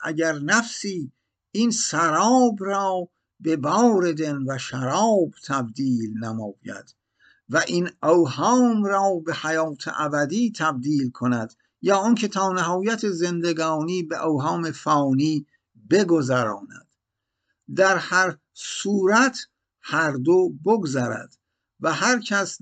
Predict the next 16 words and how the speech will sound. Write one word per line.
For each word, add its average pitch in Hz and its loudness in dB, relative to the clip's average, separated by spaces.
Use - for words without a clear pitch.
دانه 170 0
ای 220 2
افشاند، 113 -8
ولی 170 2
در 190 2
وقت 170 -2
خرمن 170 0
معلوم 147 0
گردد. 107 -12
هر 208 2
حیاتی 208 0
که 220 -6
به 196 0
ممات 196 0
منتهی 208 -2
شود، 202 0